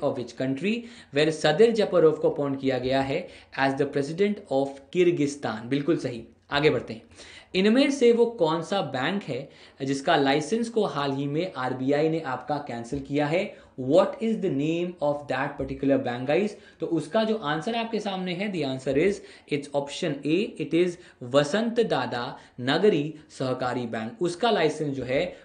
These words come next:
वो हाल ही में आपका cancel किया गया है। बिल्कुल सही आंसर है आपका, that is absolutely, guys, the correct answer। आगे बढ़ते हैं। इनमें से वो कौन सी ऑर्गेनाइजेशन है जिसको हाल ही में कायाकल्प अवार्ड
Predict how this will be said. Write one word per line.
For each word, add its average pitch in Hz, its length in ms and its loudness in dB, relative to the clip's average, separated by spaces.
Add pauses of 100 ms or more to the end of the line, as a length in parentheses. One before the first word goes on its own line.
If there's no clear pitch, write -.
वो 147 60 0
हाल 147 300 0
ही 208 120 2
में 170 240 0
आपका 131 340 -4
cancel 127 480 -4
किया 131 300 -2
गया 117 220 -4
है। 117 240 -12 (320)
बिल्कुल 156 320 0
सही 135 260 -4
आंसर 123 260 -4
है 127 60 -6
आपका, 127 300 -4
that 139 140 -2
is 135 80 -4
absolutely, 156 760 -4
guys, 131 260 -2 (340)
the 127 120 -6
correct 117 360 -6
answer। 110 240 -10 (240)
आगे 147 220 6
बढ़ते 147 220 2
हैं। 110 160 -12 (600)
इनमें 220 380 4
से 220 240 6
वो 208 100 4
कौन 160 280 -2
सी 156 120 -8
ऑर्गेनाइजेशन 135 800 0
है 151 220 -4 (280)
जिसको 151 280 -2
हाल 147 280 -2
ही 220 120 0
में 233 300 0
कायाकल्प 202 840 2
अवार्ड 139 400 4